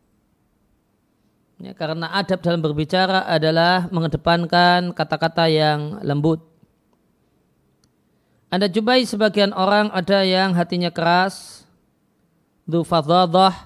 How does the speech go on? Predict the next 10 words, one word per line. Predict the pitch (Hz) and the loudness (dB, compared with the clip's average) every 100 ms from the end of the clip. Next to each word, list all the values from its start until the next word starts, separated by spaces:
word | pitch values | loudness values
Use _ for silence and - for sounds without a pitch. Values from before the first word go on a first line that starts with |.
| - | -6
kasar, | 165 160 175 175 185 190 - _ _ | -2 0 2 4 4 0 -8 _ _
kazazah, | - 165 139 175 185 151 180 185 180 - _ _ _ _ _ _ _ _ _ _ _ _ - | -2 -2 0 2 2 2 2 2 -2 -14 _ _ _ _ _ _ _ _ _ _ _ _ -10
eh, | 160 156 156 156 156 151 156 165 - - - 165 _ _ _ _ _ - | -6 -4 -2 -2 -2 -4 -4 -6 -8 -10 -12 -16 _ _ _ _ _ -18
ya. | 180 196 202 - _ _ _ _ _ _ _ - _ _ _ _ _ _ _ _ _ _ _ _ _ _ _ _ _ _ _ _ _ _ _ _ _ - - | -16 -16 -18 -20 _ _ _ _ _ _ _ -20 _ _ _ _ _ _ _ _ _ _ _ _ _ _ _ _ _ _ _ _ _ _ _ _ _ -16 -8
Kazazah | 147 185 180 170 | -6 0 0 0
tidak | 180 160 156 160 | 0 -2 -2 0
jelas, | 156 165 185 - - - - _ _ _ _ _ _ _ _ - - - - | 2 2 0 -4 -18 -20 -20 _ _ _ _ _ _ _ _ -16 -14 -14 -12
atau | - 151 147 147 - | -4 -2 0 -2 -4
ma-, | 170 185 - | -4 -4 -2
eh, | 151 147 147 147 | 0 2 0 -2